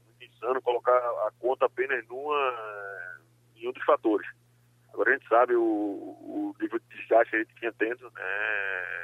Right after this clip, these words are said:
Acho até a questão de, de logística do campeonato, foi decidido na, na, na sexta-feira, que iria se viajar pro interior, né? Essa indefinição também atrapalhou muito, né? Acho que a arbitragem teve um papel fundamental, né? E sabe disso,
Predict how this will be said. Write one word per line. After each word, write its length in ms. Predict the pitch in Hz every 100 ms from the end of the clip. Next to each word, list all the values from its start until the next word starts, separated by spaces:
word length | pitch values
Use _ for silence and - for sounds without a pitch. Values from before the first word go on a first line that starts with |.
| 85 76
Acho 140 | - 95
até 140 | 110
a 40 | 110
questão 300 | 113 107 107
de, 160 | 104
de 120 | 101
logística 460 | 98 98 98 101 107
do 60 | -
campeonato, 520 | 104 92 92 101 -
foi 140 | - 98
decidido 480 | - - 110 110 - - -
na, 160 | 110
na, 160 | 104 101
na 100 | 98
sexta-feira, 640 | - - 131 - 110 127 127 _ _ _
que 100 | -
iria 180 | 110 123
se 100 | -
viajar 320 | 120 107 110
pro 140 | - -
interior, 420 | 110 104 104 117 _ _ _ _ _ _ 92
né? 240 | 92 104
Essa 180 | - 120
indefinição 680 | 120 - 117 107 110 117 107
também 260 | 101 104 104
atrapalhou 500 | 101 123 135 123 131
muito, 260 | 117 143 _ _ _ _ _ -
né? 300 | 92 95 110
Acho 120 | 113
que 80 | 113
a 260 | 113 107 110
arbitragem 500 | 120 123 113 120 113
teve 240 | 123 123
um 100 | 127
papel 300 | 123 120 120
fundamental, 680 | - 131 143 135 - 123 156 _ _ _ _
né? 380 | 95 95 104 107
E 100 | -
sabe 260 | 123 143 131
disso, 380 | 110 - -